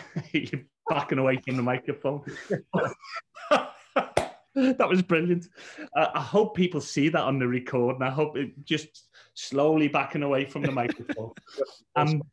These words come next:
Speaker 2: Rock and
Speaker 1: that,
Speaker 2: roll.
Speaker 1: that was awesome. That was com-, comedic timing of, of im-, immense proportions. But, but really, it, it, it does come down to, and,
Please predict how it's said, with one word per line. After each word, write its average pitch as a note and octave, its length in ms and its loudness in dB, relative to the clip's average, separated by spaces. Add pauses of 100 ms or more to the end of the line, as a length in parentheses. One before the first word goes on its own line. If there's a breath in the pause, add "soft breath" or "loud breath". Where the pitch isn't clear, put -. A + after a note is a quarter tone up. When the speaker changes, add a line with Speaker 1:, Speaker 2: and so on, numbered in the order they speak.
(140)
Speaker 2:
Rock A2+ 140 -8
and A2 140 -4
Speaker 1:
that, C3+ 60 2
Speaker 2:
roll. A2 120 2
Speaker 1:
that - 140 0
was - 180 -16
awesome. C3 380 2
That A#2 100 0
was A#2+ 120 -10
com-, D3 400 -4 (120)
comedic D3+ 540 0
timing A#2+ 640 -2
of, A2 280 -2 (200)
of A#2 260 0 (580)
im-, B2 280 -2
immense B2+ 320 0
proportions. B2+ 600 -6 (380 loud breath)
But, F3+ 160 2 (100)
but F3+ 140 -2
really, G#3 400 2
it, - 260 -6
it, B2 160 -20
it - 220 -14
does A3 220 0
come G#3+ 260 -2
down F3+ 380 -2
to, - 200 -6 (120)
and, E3+ 160 -4